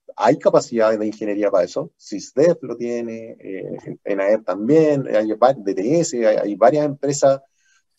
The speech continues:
que ya están consolidadas y otras emergentes, como, como nosotros, como los que ganaron Avante, digamos, que también pueden contribuir a desarrollar eso.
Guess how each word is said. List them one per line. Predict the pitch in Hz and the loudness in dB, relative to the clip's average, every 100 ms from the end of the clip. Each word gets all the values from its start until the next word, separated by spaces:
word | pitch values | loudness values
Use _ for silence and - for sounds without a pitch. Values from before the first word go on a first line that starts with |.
| - - | -12 0
que | |
ya | 110 | 2
están | 127 139 | 4 2
consolidadas | 139 139 127 123 113 120 147 151 147 | 2 -2 -2 -2 2 4 4 2 -2
y | 113 | 0
otras | 123 127 120 113 | -2 2 0 0
emergentes, | 107 110 - 180 147 156 175 _ _ _ | -2 -2 0 0 0 -4 -4 _ _ _
como, | 95 92 92 90 - | -8 -6 -6 -6 -12
como | _ 87 90 | _ -10 -8
nosotros, | - 165 175 139 120 | 4 6 6 4 -2
como | 113 107 | -4 -4
los | 104 | -6
que | - 104 98 | -8 -8 -2
ganaron | 98 110 113 110 | 0 0 0 2
Avante, | 117 156 143 - 110 | 2 0 -4 -10 -8
digamos, | 113 135 - _ _ _ _ _ _ | -8 -10 -14 _ _ _ _ _ _
que | 131 139 | 2 4
también | 127 135 208 | 6 4 2
pueden | 208 214 | -2 -4
contribuir | 196 180 175 143 165 196 | -2 -4 -2 2 4 6
a | |
desarrollar | 180 - 131 113 127 180 | 4 2 0 2 2 0
eso. | 185 101 | -2 -8